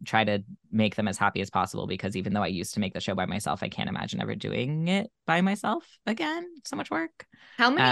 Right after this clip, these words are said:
Speaker 1: Um,
Speaker 2: years are we in to gender
Speaker 1: Six.
Speaker 2: reveal? Six years.
Speaker 1: Yeah.
Speaker 2: That's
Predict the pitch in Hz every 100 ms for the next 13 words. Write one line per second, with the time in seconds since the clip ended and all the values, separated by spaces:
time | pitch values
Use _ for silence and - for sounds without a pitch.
0 | 247 226 254 262 262 254 214 208 202 170
1 | 180 160 156 180 170 165 175 170 117 113
2 | 143 135 143 139 - _ _ _ - -
3 | - 208 220 - - 175 175 208 214 165
4 | 143 143 180 - _ _ _ _ 110 110
5 | 277 370 110